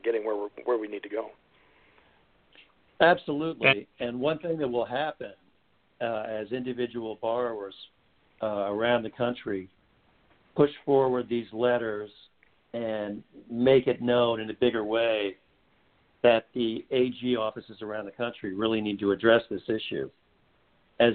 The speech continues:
Speaker 2: that whole aspect develops, the class action piece, I think, becomes much more realistic. And foreclosure attorneys around the country, including California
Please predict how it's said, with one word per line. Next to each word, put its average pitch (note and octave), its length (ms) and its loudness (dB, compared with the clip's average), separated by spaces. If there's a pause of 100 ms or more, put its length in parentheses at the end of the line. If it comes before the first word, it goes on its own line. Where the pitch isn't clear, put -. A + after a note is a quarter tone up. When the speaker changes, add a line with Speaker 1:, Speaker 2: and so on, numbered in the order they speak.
(100)
Speaker 2:
that D3 340 6
whole A#2 520 -2 (920)
aspect A#2+ 600 -4
develops, G#2 640 -4 (1120)
the - 60 -6
class C3 380 4
action B2+ 640 0 (120)
piece, G2 300 -10 (420)
I G#2+ 100 -4
think, B2 240 -2
becomes A#2 380 -6
much A#2 240 -2
more A2+ 120 0
realistic. G#2 720 -4 (480)
And A#2 400 4 (320)
foreclosure D3+ 520 4
attorneys C#3 360 -4
around A#2+ 280 -2
the A2 60 -12
country, A#2+ 440 -4
including C#3 420 0
California G#2+ 680 -2